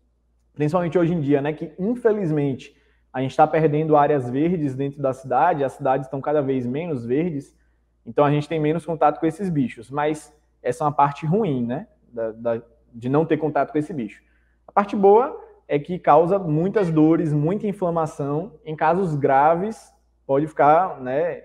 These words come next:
se a pessoa for alérgica, por exemplo, ou se ela tiver contato com muitas lagartas, pode ficar bem grave a situação. Muita dor mesmo.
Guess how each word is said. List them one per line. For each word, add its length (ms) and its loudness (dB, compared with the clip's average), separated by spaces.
se 100 -6
a 60 0
pessoa 320 -2
for 140 0
alérgica, 580 2
por 160 -4
exemplo, 420 -4
ou 80 -6
se 100 0
ela 100 6
tiver 220 0
contato 380 -2
com 100 -6
muitas 560 -2
lagartas, 720 -4
pode 160 0
ficar 160 -2
bem 240 -2
grave 320 4
a 60 2
situação. 500 -4
Muita 540 0
dor 520 -2
mesmo. 540 -6